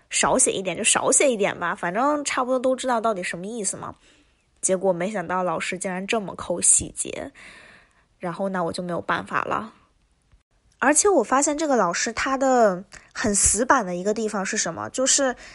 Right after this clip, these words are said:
你必须要按照他给你的方式写。比如说我们要写那个，呃，x 的，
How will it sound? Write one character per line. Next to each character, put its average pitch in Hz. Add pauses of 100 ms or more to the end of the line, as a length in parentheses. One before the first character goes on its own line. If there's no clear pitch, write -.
(480)
你 240
必 330
须 320
要 320
按 311
照 254
他 302
给 220
你 240
的 175
方 233
式 233
写。 - (140)
比 208
如 208
说 269
我 233
们 190
要 240
写 196
那 214
个， 180 (560)
呃， 180 (140)
x 196
的， 202